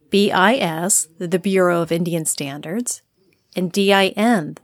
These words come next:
the German Standards. The way I know to search standards is just becoming familiar with the standards issuing organizations within the field of work I'm involved in,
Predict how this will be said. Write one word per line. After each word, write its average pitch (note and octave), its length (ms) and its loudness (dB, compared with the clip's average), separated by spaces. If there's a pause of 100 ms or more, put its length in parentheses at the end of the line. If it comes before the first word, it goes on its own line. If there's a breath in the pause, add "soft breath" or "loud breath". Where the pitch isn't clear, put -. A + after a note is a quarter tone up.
(100)
the F3 80 -10
German G3 400 2
Standards. - 680 -10 (1500)
The A3 100 4
way B3 220 6
I C#4+ 180 4
know B3 180 4
to A3 120 0
search F#3+ 240 -2
standards D#3+ 720 -6
is F#3+ 160 -2
just B3+ 240 2
becoming A#3+ 340 2
familiar G3 480 0
with E3 140 -2
the E3 80 -4
standards F#3 600 0
issuing F#3+ 400 2
organizations D#3 1040 -6
within A3+ 280 2
the A3 80 4
field G#3+ 340 2
of F#3 140 0
work F3+ 200 2
I'm E3+ 140 -2
involved F#3 480 0
in, - 240 -10